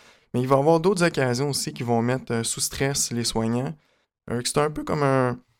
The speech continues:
un genre de, euh, de souhait, de, de résolution deux mille vingt et un, si on veut, de prendre soin de nous en premier, prendre soin, euh, parce qu'on prend soin des gens, fait que f-, ça prend du monde pour prendre soin de nous-mêmes. Puis souvent, ces gens-là, c'est nous.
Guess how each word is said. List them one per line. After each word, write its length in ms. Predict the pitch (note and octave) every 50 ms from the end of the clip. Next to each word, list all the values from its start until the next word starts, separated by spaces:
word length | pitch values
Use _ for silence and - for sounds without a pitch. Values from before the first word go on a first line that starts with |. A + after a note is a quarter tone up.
| _ _ _ _ _ -
un 120 | B2 B2+
genre 300 | B2+ D3+ E3+ G3+ G#3 G3
de, 80 | D#3+ D3
euh, 800 | C#3+ D3 D#3 D#3 C3+ A#2+ A#2 A2+ A2+ A2+ A2+ A2+ A#2 A#2 A#2 A2+ - - - _ _ _ -
de 160 | B2+ B2 A#2+
souhait, 680 | A#2+ - - - - - C#3 D3 E3 - F2 E2+ -
de, 160 | C3 B2+ B2 A#2+
de 120 | A#2+ A#2+
résolution 680 | A#2 A#2 C3 C#3+ C#3+ D#3 D3+ C#3+ B2 A#2+ - D#3 D#3+ D#3
deux 80 | C3+
mille 160 | B2+ B2+ B2
vingt 220 | A#2 A#2+ A#2 A2+ -
et 40 | A#2
un, 140 | A#2 B2+ C#3
si 160 | - - B2+
on 180 | A#2 A2+ A2+ A2
veut, 220 | G#2+ A#2 C3 D3 - _ _ _ _ _ -
de 220 | A2 A2+ A2+ A2+
prendre 300 | A2+ - - C#3+ D3+ C#3+
soin 280 | C#3 - - D3+ D#3+ F3
de 80 | E3
nous 280 | C3+ B2 C3 C#3+ D#3 D3
en 100 | B2+ A#2
premier, 420 | - - - A2+ A2+ A#2 B2 C3+
prendre 300 | C3+ - - - A#2+ A#2
soin, 300 | A2+ - - C3 C3+ C#3+ D3
euh, 380 | D3 C3+ A#2+ A2+ A2 A2 F#2+ - -
parce 140 | - A#2+ -
qu'on 120 | - B2 A#2+
prend 180 | - C3+ B2+ B2+
soin 180 | - E3 F3
des 200 | E3+ D3+ C3+ B2 A#2+
gens, 200 | B2+ C3+ D#3+ E3+
fait 180 | - - A#2+ A2+
que 80 | -
f-, 160 | - - - _ _
ça 160 | - - A#2
prend 160 | - C3+ C#3+
du 100 | C#3+ C#3
monde 240 | C3 C3+ D3 D#3 D#3
pour 480 | - - A#2 A#2+ A#2+ A#2 - - - _ _ _ -
prendre 200 | - A#2+ A#2+ A2+
soin 220 | - - C#3 C#3
de 40 | C#3
nous-mêmes. 400 | C3 B2+ A#2+ A#2+ A#2+ D3 D#3+ D#3+
Puis 240 | - _ - - -
souvent, 280 | - B2 B2+ C#3 D3+
ces 220 | D3+ D3+ - A#2+ A2+
gens-là, 320 | B2 A#2+ A2+ A2+ B2 C3+
c'est 160 | C3 - B2+
nous. 280 | A#2+ A2+ A2+ A2+ B2+